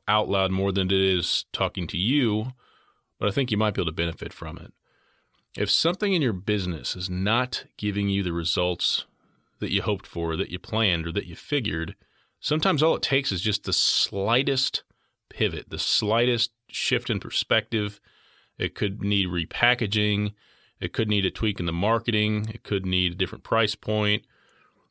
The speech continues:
It could need, you know, a funnel. It, it could be a lot of very small things, but you just have to try. You just have to test and try, test and try until you start seeing that demand and start seeing that income come in, and it can make all the difference in the world. So,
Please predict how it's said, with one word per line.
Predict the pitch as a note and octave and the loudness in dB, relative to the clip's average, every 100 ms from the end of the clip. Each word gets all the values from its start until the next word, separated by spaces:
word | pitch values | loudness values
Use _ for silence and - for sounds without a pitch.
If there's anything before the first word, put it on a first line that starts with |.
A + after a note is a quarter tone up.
| _ | _
It | G#2+ G#2 | -8 -2
could | D3 C#3+ | -2 0
need, | C3+ C3+ C3 C3 C3 _ _ _ _ _ | 2 2 2 0 -4 _ _ _ _ _
you | A#2+ A2+ | -4 -2
know, | A2+ | 0
a | A2+ | -2
funnel. | - C#3 C#3 E2+ E2+ _ _ _ _ - | -2 -2 -2 -4 -8 _ _ _ _ -6
It, | A2+ - | -4 -2
it | G#2+ | -2
could | - B2 | 0 0
be | A#2 | 2
a | G#2+ | 2
lot | G2+ A2 B2+ | 4 4 4
of | A#2 | 2
very | A#2+ B2 | 2 2
small | - A#2+ A2 | 2 2 2
things, | - C3 B2 G#2 | 2 2 4 2
but | - G#2 - - - - - - _ - | 0 0 -2 -10 -20 -20 -20 -20 _ -4
you | C3 | 0
just | D#3+ - | 2 2
have | |
to | E3 | 2
try. | - B2+ C3+ | 2 4 4
You | G2 | 4
just | G2+ B2+ | 2 0
have | |
to | A#2+ | 0
test | G2 A#2+ A#2+ - | 0 2 2 0
and | |
try, | G2+ A2+ G#2 | 0 2 2
test | - G#2 | 2 0
and | G2+ F#2 | 0 0
try | G#2+ G#2 | 2 2
until | G2+ G#2 | 2 0
you | F2+ | 0
start | - - G2+ G2 | 0 0 0 0
seeing | - G2+ G2 F2+ | 0 2 2 0
that | F2 | -2
demand | F#2 F2 F#2 G2 F#2 F2+ - _ - _ - | -2 -2 2 2 0 -2 -10 _ -20 _ -2
and | F2+ | 0
start | G2+ F2+ | 2 2
seeing | - F#2+ F#2+ | 2 2 0
that | E2+ G2 | 0 0
income | D#3+ - F#2 F2+ | 0 0 -2 -2
come | F#2 F2 | -2 -2
in, | E2+ E2+ | -2 -2
and | - F#2 | -2 -2
it | F2+ | 0
can | G2 | 0
make | F#2+ | 0
all | G2+ | 0
the | F#2+ | 0
difference | F2 F#2 | -2 -4
in | E2 | -4
the | D#2+ | -2
world. | F2 E2+ D#2+ | 0 0 -2
So, | - E2+ E2+ E2+ | -4 -2 -2 -4